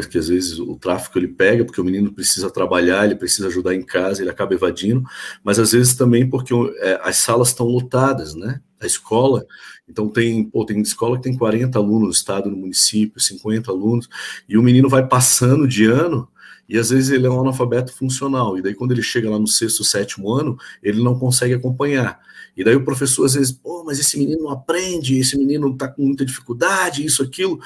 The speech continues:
E daí tu vai pegar a trajetória dele, é que ele não tá alfabetizado, então tu precisa fazer um resgate, né, ou pensar numa equipe que possa acompanhar esse educando,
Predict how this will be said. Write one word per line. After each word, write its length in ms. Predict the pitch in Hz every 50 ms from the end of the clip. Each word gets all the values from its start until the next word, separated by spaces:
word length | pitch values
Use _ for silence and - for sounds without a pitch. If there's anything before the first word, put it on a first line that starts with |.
| - - - - -
E 80 | 107
daí 140 | 107 139 147
tu 100 | 143 -
vai 220 | - 143 131 127
pegar 340 | 127 135 120 107 110 117 117
a 60 | 131
trajetória 640 | 120 117 110 107 107 104 95 - - 117 117 110 104
dele, 480 | 107 - 123 143 170 165 139 104 - - _ - _ _ _
é 80 | 208 214
que 80 | -
ele 80 | - 151
não 120 | 127 123
tá 80 | 127 120
alfabetizado, 840 | 113 - 120 117 120 123 - 135 127 135 156 165 160 147 123 104
então 180 | 95 - 120 120
tu 100 | 123 127
precisa 460 | 127 117 117 110 - - 175 175 165
fazer 220 | - 131 117 120
um 80 | 123 120
resgate, 840 | 107 107 104 95 87 87 95 107 113 139 160 - - - 95 90 - _ - - - - - _
né, 140 | 90 95 113
ou 180 | 120 110 113 110
pensar 400 | - 120 113 104 - - 127 135
numa 200 | 139 131 127 117
equipe 500 | 107 - - - 160 190 214 - - 123
que 140 | - - 127
possa 400 | 127 - 127 147 170 - - 143
acompanhar 480 | - 127 123 127 123 120 113 117 117
esse 200 | 117 117 - -
educando, 640 | 110 107 101 - - 127 135 156 180 175 135 - -